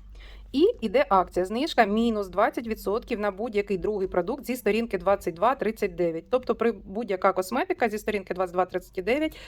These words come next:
е, приймає участь, е, в, в цій акції. Так, значить, рідкий ілюмінатор, е, шість мілілітрів, триста дев'ять гривень. Далі ма-, помадка, це йде вона як матова, е, сто сорок дев'ять гривень. І є ще ось ця помада з вітаміном Е,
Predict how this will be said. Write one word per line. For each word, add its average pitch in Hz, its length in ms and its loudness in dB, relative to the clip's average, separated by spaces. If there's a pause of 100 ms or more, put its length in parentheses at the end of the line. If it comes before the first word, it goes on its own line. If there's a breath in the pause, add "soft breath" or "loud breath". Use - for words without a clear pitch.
(220 loud breath)
е, 185 340 4 (220)
приймає 220 380 2
участь, 220 460 -4
е, 185 160 2
в, 175 580 -6
в 165 60 -6
цій 208 260 -4
акції. 175 380 -4 (400 loud breath)
Так, 185 320 6
значить, 185 520 -4
рідкий 208 320 -4
ілюмінатор, 208 720 0
е, 190 340 0 (320)
шість - 280 -6
мілілітрів, 185 480 -2
триста 196 320 -2
дев'ять 185 260 -2
гривень. 165 320 -6 (840 loud breath)
Далі 196 400 4
ма-, 196 260 -4
помадка, 233 520 6
це 214 220 0
йде 202 160 2
вона 185 200 -2
як 180 160 -6
матова, 208 680 2
е, 196 180 4
сто 247 200 0
сорок 202 280 -2
дев'ять 175 340 -2
гривень. 170 440 -4
І 214 120 0
є 190 280 -2
ще 220 200 -6
ось 190 180 -6
ця 202 160 2
помада 202 400 0
з 196 60 -8
вітаміном 196 500 -2
Е, 170 320 -4